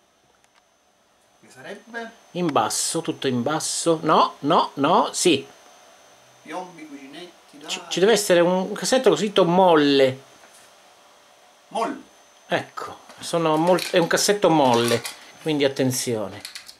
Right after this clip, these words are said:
Speaker 2: E ci mettiamo le molle. Queste le conservo sempre perché si recuperano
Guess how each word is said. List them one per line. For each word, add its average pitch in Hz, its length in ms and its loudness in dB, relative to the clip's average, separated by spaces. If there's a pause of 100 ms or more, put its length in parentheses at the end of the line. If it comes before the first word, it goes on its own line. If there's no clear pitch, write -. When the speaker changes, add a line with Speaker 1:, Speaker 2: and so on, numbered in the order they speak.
(380)
Speaker 2:
E 123 100 -20
ci 143 140 -8
mettiamo 165 380 -2
le 143 140 0
molle. 127 600 0 (560)
Queste 202 280 -4
le 147 80 -2
conservo 185 400 -2
sempre 180 300 -2
perché 139 280 -8
si 127 160 -14
recuperano 135 840 -8